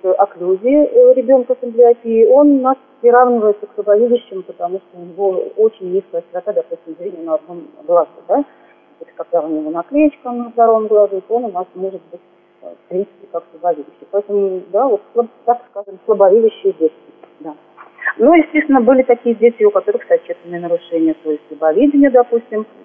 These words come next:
тяжёлое нарушение речи, ну, допустим, задержка психического развития. У одного ребёнка вот,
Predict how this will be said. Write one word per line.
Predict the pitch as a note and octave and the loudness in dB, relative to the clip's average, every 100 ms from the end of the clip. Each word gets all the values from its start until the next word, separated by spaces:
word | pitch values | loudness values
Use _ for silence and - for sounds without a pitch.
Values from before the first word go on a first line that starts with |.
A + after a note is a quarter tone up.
| _ | _
тяжёлое | G3 F3+ F3 E3+ | -2 2 4 4
нарушение | D#3+ E3 E3+ E3 | 2 -2 -2 0
речи, | E3 A3 B3+ - E3 - | 4 4 2 -2 -8 -4
ну, | G3 A3 | -4 -2
допустим, | E3 G3+ G3+ F3+ | -4 -4 -8 -2
задержка | F#3 F#3 D3 D3 - - - | 0 0 -4 -12 -14 -20 -20
психического | E3 E3 - D3+ | -20 -18 -10 -6
развития. | D#3 D#3+ _ - | -6 -8 _ -2
У | |
одного | E3+ E3+ D#3+ G#3+ | -2 0 2 2
ребёнка | A3 F3 G#3 G#3+ | 2 -2 -2 -4
вот, | E3+ F3 | -8 -10